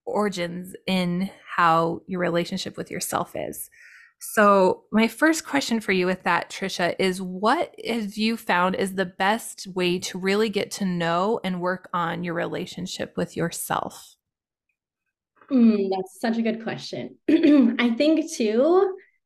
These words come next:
Speaker 2: a lot of people are a little bit scared to think about the relationship they have with themselves.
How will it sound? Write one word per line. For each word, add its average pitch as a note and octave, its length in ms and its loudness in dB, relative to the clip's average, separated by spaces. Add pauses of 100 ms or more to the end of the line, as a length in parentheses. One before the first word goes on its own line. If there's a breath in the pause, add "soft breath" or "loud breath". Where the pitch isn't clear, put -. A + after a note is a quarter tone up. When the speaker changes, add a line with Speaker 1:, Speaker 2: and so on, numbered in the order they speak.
(120)
Speaker 2:
a A3+ 80 -6
lot A3+ 220 -2
of D#4 140 -2
people E4+ 260 0
are D#4 220 2
a B3 100 0
little A#3+ 220 0
bit C4+ 240 -2
scared A#3 540 -4
to B3+ 120 0
think A#3 160 0
about F#3+ 320 -6
the F#3+ 80 -4
relationship F3+ 640 -4
they F#3+ 140 -2
have F3 240 -6
with F3+ 180 -6
themselves. E3+ 680 -8